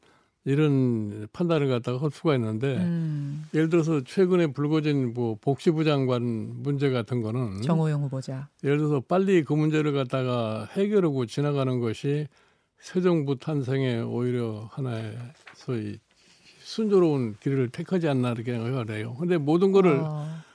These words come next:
Speaker 1: 법률의 잣대를 가지고서 그 사람이 법률적으로 뭐 위반했느냐 안 했느냐 이렇게 따지면 때 가지고서는 문제 해결이 안 돼요.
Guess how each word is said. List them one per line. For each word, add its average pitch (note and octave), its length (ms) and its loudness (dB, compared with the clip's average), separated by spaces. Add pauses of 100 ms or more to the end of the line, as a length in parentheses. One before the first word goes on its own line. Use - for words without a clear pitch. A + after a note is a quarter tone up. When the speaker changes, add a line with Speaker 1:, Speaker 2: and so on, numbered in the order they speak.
(260)
Speaker 1:
법률의 F#3+ 600 8
잣대를 E3+ 540 2
가지고서 C#3+ 800 2
그 D3+ 120 -2
사람이 D#3 380 0
법률적으로 C#3+ 720 2
뭐 B2 160 0
위반했느냐 D3 680 2
안 B2 100 0
했느냐 C3+ 200 0
이렇게 C3+ 240 -2
따지면 D3+ 540 -2
때 C3 120 -6
가지고서는 B2+ 640 -2
문제 D3 260 0
해결이 C#3 300 0
안 A2+ 160 -4
돼요. A#2+ 300 -2